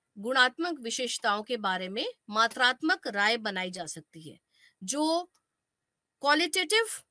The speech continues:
कैरेक्टरिस्टिक्स हैं उसको हम नंबर्स के फॉर्म में डेटा ले सकते हैं और इसमें जो हम ऑब्जर्वेशन जब हम करते हैं,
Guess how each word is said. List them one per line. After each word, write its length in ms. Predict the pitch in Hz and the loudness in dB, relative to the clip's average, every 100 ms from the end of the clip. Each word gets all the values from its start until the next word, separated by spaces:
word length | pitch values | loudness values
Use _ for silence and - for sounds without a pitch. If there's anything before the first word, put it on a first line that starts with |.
| _ | _
कैरेक्टरिस्टिक्स 880 | 254 240 277 - 370 339 359 349 - | 4 4 4 -6 -4 -4 -4 -4 -2
हैं 200 | 254 - - | -4 -6 -12
उसको 380 | 269 - 349 | -8 -6 -4
हम 340 | 320 320 370 - | 0 0 0 -10
नंबर्स 680 | 214 247 285 285 339 359 311 | -4 0 0 4 4 4 2
के 160 | 339 330 | -4 -4
फॉर्म 380 | - 254 254 | -4 -4 -4
में 340 | 254 240 277 415 - - 233 | -4 -2 0 -2 -10 -20 -8
डेटा 460 | 190 233 226 240 403 _ _ - | 2 2 4 -2 -2 _ _ -6
ले 240 | 233 330 | -2 0
सकते 400 | 339 233 - - | 0 -2 -4 -14
हैं 260 | 185 170 _ _ _ _ - | -12 -14 _ _ _ _ 2
और 400 | 269 285 311 330 _ _ _ - | 6 6 4 -2 _ _ _ -10
इसमें 300 | 285 320 330 | -8 -4 -4
जो 160 | 339 320 | -4 -4
हम 260 | 349 349 _ - | -4 -6 _ -2
ऑब्जर्वेशन 720 | 240 233 302 311 339 392 403 | -2 0 -2 0 -2 -2 -6
जब 180 | 359 330 | -4 -2
हम 120 | 311 | -4
करते 380 | 269 226 220 226 | -2 -4 -4 -10
हैं, 380 | 214 202 220 | -8 -8 -8